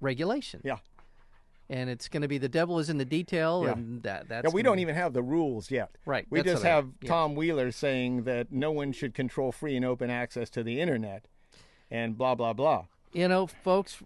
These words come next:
Speaker 1: people don't think that four million people can have an impact on, this was a done deal. Wheeler
Speaker 2: Yeah.
Speaker 1: was gonna go with the recommendations of the big business, open it up, everybody was gonna have the, the ability to regulate and all kinds of charge different rates.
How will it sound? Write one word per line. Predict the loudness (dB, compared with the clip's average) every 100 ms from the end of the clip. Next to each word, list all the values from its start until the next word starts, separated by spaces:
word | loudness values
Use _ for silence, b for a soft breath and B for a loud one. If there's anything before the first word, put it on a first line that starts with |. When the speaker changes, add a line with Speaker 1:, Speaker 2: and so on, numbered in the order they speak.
| -6
Speaker 1:
people | -2 0 2
don't | 2 2
think | 0 0
that | -2
four | -6 0 2 4
million | 4 4 2 0 -4 -18 -20 -10
people | -6 -2 0 0 -4 -16 -20 -20 -20 -6
can | -2
have | 0 0
an | 0
impact | -2 -2 -2 -2 -4
on, | -6 -2 -2 -2
this | 0 2
was | 2
a | 0
done | 2 2
deal. | 2 0 0 -6 -4
Wheeler | 4 6 8
Speaker 2:
Yeah. |
Speaker 1:
was | 4 2
gonna | 0 0
go | 2 2
with | 2 0
the | -2 -2 -4
recommendations | -4 -2 -2 -2 -2 -2 -2 -4 -6
of | -6 -4 -4 -6 -10 -8
the | -6
big | -2 -4 -4 -2
business, | 0 0 0 -2 -4 -12 b b b
open | -2 2 2
it | 2
up, | 2 2 0 -2
everybody | -4 -2 0 0
was | 0
gonna | -2 -6
have | -4 -4 -4
the, | -6 -6
the | -6
ability | -2 0 0 0
to |
regulate | 0 0 2 2 4 4 2 0
and | -2
all | 0 0
kinds | 0 -2 -2
of | -6
charge | -2 -2 -2
different | -8 -6 -2
rates. | 2 4 2 -2